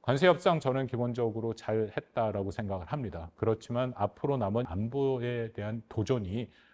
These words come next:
어, 단기적으로는 앞으로 한미 정상회담 기간 동안 정상회담에서도, 어, 발생할 수 있고 그 이후에도 혹시 이 문제가 여전히 좀 남아있고 해결되지 않았다면은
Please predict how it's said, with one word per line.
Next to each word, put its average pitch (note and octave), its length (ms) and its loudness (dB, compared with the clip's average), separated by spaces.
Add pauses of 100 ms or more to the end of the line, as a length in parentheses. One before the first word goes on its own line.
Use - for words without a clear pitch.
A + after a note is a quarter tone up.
(140)
어, F#2+ 320 -8 (100)
단기적으로는 B2 960 0 (300)
앞으로 A2 400 -2 (160)
한미 A#2 240 -4
정상회담 G#2 640 -2
기간 G2+ 360 -4
동안 F2 300 -6
정상회담에서도, A2 1120 -2 (300)
어, F2+ 100 -14
발생할 G2+ 380 -4
수 - 140 -8
있고 G#2 240 -6
그 - 80 -6
이후에도 C3+ 440 2
혹시 D#3 400 -4 (320)
이 C3+ 120 0
문제가 B2 640 -2 (240)
여전히 A#2+ 440 0
좀 A2 200 -2
남아있고 B2+ 680 0
해결되지 C3+ 440 0
않았다면은 F#2+ 580 -8